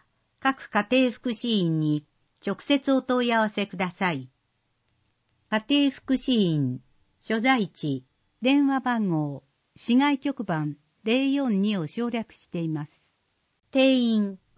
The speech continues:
保育年齢の順です。滝川より子、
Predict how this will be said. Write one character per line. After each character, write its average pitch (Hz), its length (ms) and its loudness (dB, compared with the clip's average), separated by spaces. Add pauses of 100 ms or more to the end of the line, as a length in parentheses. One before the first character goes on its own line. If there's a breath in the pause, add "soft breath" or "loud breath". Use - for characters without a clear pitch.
(120)
保 254 140 2
育 269 220 2
年 254 280 4
齢 170 220 2
の 151 160 -2
順 170 300 -2
で 160 140 -2
す。 - 280 -18 (760)
滝 214 280 0
川 269 260 4
よ 233 160 0
り 202 240 -2
子、 135 260 -4